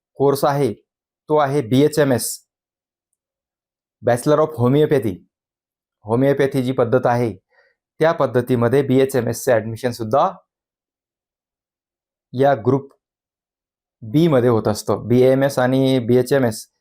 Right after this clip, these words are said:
हे ग्रुप बीमध्ये आहे. त्यानंतर पाच-, पाचव्या नंबरचा कोर्स आहे तो आहे बीयूएमएस,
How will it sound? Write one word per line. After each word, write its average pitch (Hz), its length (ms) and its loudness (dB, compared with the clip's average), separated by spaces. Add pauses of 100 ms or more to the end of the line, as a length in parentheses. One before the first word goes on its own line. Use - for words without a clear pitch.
(160)
हे 131 60 -4
ग्रुप 147 220 0
बीमध्ये 135 500 2
आहे. 90 160 -4 (840)
त्यानंतर 151 540 0 (180)
पाच-, - 460 -4
पाचव्या 147 400 0
नंबरचा 151 400 0
कोर्स 143 400 -2
आहे 147 240 0
तो 143 240 -2
आहे 143 200 0
बीयूएमएस, 139 880 0